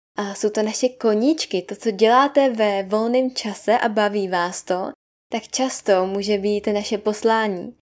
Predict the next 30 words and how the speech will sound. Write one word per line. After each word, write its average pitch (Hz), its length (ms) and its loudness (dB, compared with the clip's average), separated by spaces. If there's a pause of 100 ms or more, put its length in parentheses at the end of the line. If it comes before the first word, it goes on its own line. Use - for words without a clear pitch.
(260)
Já 208 160 2
jsem 226 200 0
tohle 226 320 2
měla 220 320 2
úplně 214 340 -2
stejně, 208 640 -2
protože 202 420 0
jsem 208 200 0
si 208 460 2
tenkrát 202 460 0
přečetla 208 640 4
v 196 60 0
nějaký 196 300 -2
chyt-, 233 480 2
chytrý 240 440 2
knížce 226 440 2
větu, 202 540 2 (460)
že 196 560 0 (280)
to, 254 120 6
co 285 140 2
děláte 240 800 6
každý 233 400 -2
den 247 240 4
dobrovolně, 196 920 0
to, 233 140 -4
co 214 140 -6
vás 208 220 2
baví, 185 380 2
čemu 208 260 -2
věnujete 202 720 2